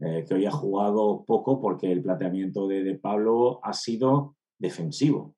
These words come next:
ha sido desde el barro. Y cuando ha salido ha cambiado ya por completo el, el, el, el paradigma, en mi opinión,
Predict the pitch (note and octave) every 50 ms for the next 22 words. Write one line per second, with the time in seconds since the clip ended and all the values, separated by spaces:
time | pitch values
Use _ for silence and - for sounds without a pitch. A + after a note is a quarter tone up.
0 | _ - - - - G#2 G#2 A#2 B2+ C3 B2+ - - A2+ G#2+ G2 F#2 E2+ F#2+ F#2
1 | E2+ F2+ E2+ E2 G#2+ - - C2+ D#2 D#2 D2+ - _ _ _ _ _ _ _ _
2 | - C#2+ - E2+ F2+ G2 G#2 - A2+ A2 A2+ A2+ A#2+ A#2 A2+ A2+ A2+ A2 A2+ A2+
3 | A2+ A2+ A2 A2 A2 A2+ G#2 - A2 G#2 - G#2 G#2 A2 A2+ - B2+ B2 A#2 G#2+
4 | G2 F#2 E2 E2 D#2+ D2+ C#2+ C#2+ D2 C#2+ - G1+ - - - - F2 - E2 -
5 | - - _ _ _ _ _ _ _ - A#2 G#2+ A2 A2+ A2+ A2+ A#2+ B2+ C3+ C#3+
6 | D3+ - - - - F#2+ F#2 F2+ F2 E2 F2 F2 G#2 A#2 C3+ D#3 E3 -